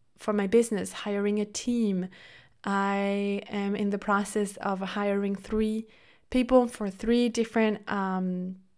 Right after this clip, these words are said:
job title right now. I don't know, positions. <laughs> That's the word I was looking for.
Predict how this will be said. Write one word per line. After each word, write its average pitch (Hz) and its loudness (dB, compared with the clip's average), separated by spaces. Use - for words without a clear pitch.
job 226 8
title 226 4
right 214 0
now. 214 -2
I 214 0
don't 208 2
know, 202 0
positions. 220 6
<laughs> - -20
That's - -10
the 208 -8
word 190 -6
I 185 -10
was - -10
looking 196 -4
for. - -14